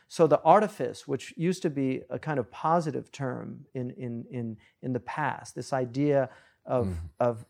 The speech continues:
Speaker 1: of craft,
Speaker 2: Yeah.
Speaker 1: of real craftsmanship. And I think the two areas where we still see it in our culture to a certain degree, I mean,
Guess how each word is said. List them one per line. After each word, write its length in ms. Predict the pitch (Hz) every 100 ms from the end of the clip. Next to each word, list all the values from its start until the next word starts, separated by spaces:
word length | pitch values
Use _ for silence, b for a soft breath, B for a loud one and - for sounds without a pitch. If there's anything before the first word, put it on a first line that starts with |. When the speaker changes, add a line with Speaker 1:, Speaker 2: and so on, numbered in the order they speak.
| -
Speaker 1:
of 320 | 127 120 - -
craft, 580 | 175 156 110 - - 104
Speaker 2:
Yeah. 300 | 95 85 -
Speaker 1:
of 100 | 135
real 280 | 147 170 147
craftsmanship. 840 | 147 143 139 131 131 - 135 - - B B B -
And 180 | 160
I 120 | 156 151
think 220 | 220 185
the 80 | 185
two 260 | - 240
areas 400 | 196 175 208 202
where 140 | 165 151
we 140 | 147
still 260 | - 175 156
see 280 | - 170 170
it 80 |
in 120 | 147 131
our 140 | 127
culture 500 | - 156 156 - 131
to 120 | 139
a 60 | 135
certain 260 | - 156
degree, 220 | 135 131 135
I 140 | 139
mean, 240 | 143 147